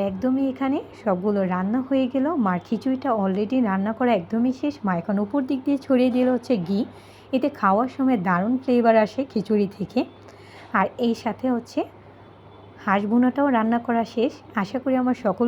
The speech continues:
বন্ধুদের কাছে আমার মায়ের হাতের এরকম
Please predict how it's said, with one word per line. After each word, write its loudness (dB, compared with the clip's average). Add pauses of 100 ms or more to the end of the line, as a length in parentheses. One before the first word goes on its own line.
বন্ধুদের 2 (120)
কাছে -2 (1600)
আমার 6 (100)
মায়ের 0
হাতের 0
এরকম 0